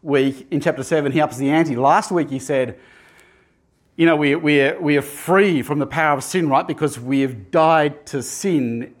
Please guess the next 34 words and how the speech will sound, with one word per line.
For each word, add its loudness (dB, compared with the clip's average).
when -2
we 0
died 2
in -2
Christ 0
two -6
thousand -2
years 0
ago. -2
Remember -4
that 2
from -8
last 2
week? -2
Well, 2
this 0
week -4
in -2
chapter -6
seven, 2
he 0
kind 0
of -2
steps -14
a -8
bit -6
further -6
to -6
what -2
is -4
gonna 0
really 4
freak -4
out 0